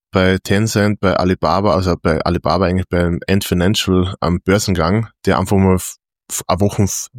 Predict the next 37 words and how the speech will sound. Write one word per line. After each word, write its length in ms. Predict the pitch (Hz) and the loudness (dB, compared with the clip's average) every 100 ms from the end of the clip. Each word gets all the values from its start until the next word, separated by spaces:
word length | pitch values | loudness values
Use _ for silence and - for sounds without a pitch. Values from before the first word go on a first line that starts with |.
| - | -16
vorher 380 | - - 98 101 | -8 -2 0 0
abgesagt 460 | 107 - - 87 - | -2 -2 -2 -2 0
wurde, 340 | 92 95 95 | 2 4 2
sowas, 280 | - 95 95 | 2 0 2
weil 180 | 170 92 | 0 2
halt 120 | 92 | 0
einfach 240 | 87 95 92 | -2 -4 -2
politisch 540 | 95 98 - 101 - - _ _ | 0 0 0 -2 -4 -10 _ _
gesagt 240 | - 95 - | -4 -2 -2
hat, 160 | 98 | -2
ihr, 160 | 82 95 | 0 0
ihr 200 | 92 98 | 2 0
habt 200 | 95 - | 0 -2
einen 80 | 90 | -2
Fehler 300 | 98 95 101 | 0 0 2
gemacht 260 | 98 101 | 0 2
oder 240 | 92 87 82 | 2 0 0
wir 140 | 90 | 0
wollen 180 | 90 90 | 2 2
das 120 | 95 | 2
jetzt 200 | 95 - | -2 -2
nicht, 160 | 101 95 | -2 0
weil 260 | 87 87 | 0 2
ihr, 240 | 90 92 - - _ _ _ | 2 0 0 -10 _ _ _
weiß 180 | - 90 | -6 -4
nicht, 180 | 90 - _ _ _ _ _ _ | -4 -6 _ _ _ _ _ _
ähm, 300 | 90 90 90 | -2 0 -2
und 140 | - 95 | -2 -2
auf 100 | - | 0
einmal 240 | 92 95 | 0 2
war 60 | 95 | 2
halt 160 | 92 | 2
der 80 | 92 | 0
Gründer 300 | 90 104 104 | 0 0 2
weg, 220 | 85 98 98 | 0 0 -2
ein 100 | 85 | -2
Zeitl. 360 | 85 - 113 | -2 0 -2